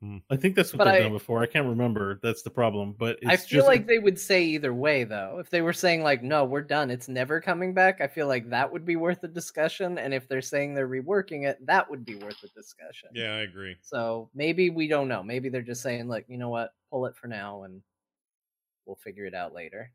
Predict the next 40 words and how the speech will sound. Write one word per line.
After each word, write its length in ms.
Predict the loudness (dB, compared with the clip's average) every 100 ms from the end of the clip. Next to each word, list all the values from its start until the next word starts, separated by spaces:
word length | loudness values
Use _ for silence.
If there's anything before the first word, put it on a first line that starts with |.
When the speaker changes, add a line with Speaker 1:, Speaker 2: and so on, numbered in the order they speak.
| -14
Speaker 1:
Yeah. 200 | -12 -12 _ _ _ _
Wow, 460 | -20 -12 -8 -8 -8
that's 240 | -4 -4 -4
crazy. 460 | 0 2 2 -4 _ _
Yanking 340 | 0 0 0 -4
a 40 |
map. 360 | 0 2 2 -2 _ _ _ _ _ _ _ _ _ _ _ _ -4
And 100 | 2
you 60 |
know 80 | 4
what 80 | 6
I 40 |
still 200 | 4 6
haven't 180 | 4 4
seen? 360 | 4 4 2 -4 _ _ _ _ _ _ _ _ _ _
I 40 | 0
mean, 120 | 4
I 60 | 4
haven't 240 | 4 0
played 320 | 2 2 2 _ -4
fifty 260 | -4 -2
games 240 | 0 0 -2
a 60 |
day 340 | 0 2 2 -2
or 160 | -4
anything, 480 | -4 -4 -8 -10 -12 -8
or 80 |
I'm 80 | -8
sure 180 | -4 -4
I 20 |
would 120 | -4
have 100 | -6
seen 200 | -4 -2
it. 100 | -4 _
Still 240 | -10 -2 0
haven't 140 | 2
seen 240 | 2 2 2
the 60 |
new 160 | 0 0
Hanamura. 540 | 0 0 0 0 0